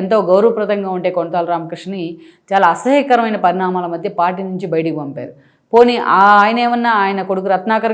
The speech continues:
కానీ దా-, దాడి వీరభద్రరావు కొడుకు ఆ దాడి కానీ పార్టీ కోసం నిలబడ్డారంటే ఇప్పటికి ఐదు సార్లు వైసీపీలోంచి వెళ్ళారు, ఏడు సార్లు వైసీపీలోకి వచ్చారు.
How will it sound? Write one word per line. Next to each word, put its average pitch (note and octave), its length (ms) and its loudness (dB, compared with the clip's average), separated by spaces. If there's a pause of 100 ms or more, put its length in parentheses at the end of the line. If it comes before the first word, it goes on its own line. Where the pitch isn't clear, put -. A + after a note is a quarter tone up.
కానీ A3+ 180 -4 (640)
దా-, G3+ 400 6
దాడి G3+ 180 6
వీరభద్రరావు G#3 440 2
కొడుకు G3 240 -2
ఆ - 20 4 (100)
దాడి G#3 280 6
కానీ A3+ 160 0 (120)
పార్టీ G3+ 200 2
కోసం G#3+ 320 -6
నిలబడ్డారంటే G3 680 -2 (480)
ఇప్పటికి A3 320 2
ఐదు G#3 180 2
సార్లు A#3 320 6
వైసీపీలోంచి G#3+ 520 -2
వెళ్ళారు, G#3 280 -2 (400)
ఏడు G3+ 200 2
సార్లు A3 260 2
వైసీపీలోకి D#3+ 480 -6
వచ్చారు. B2 300 -16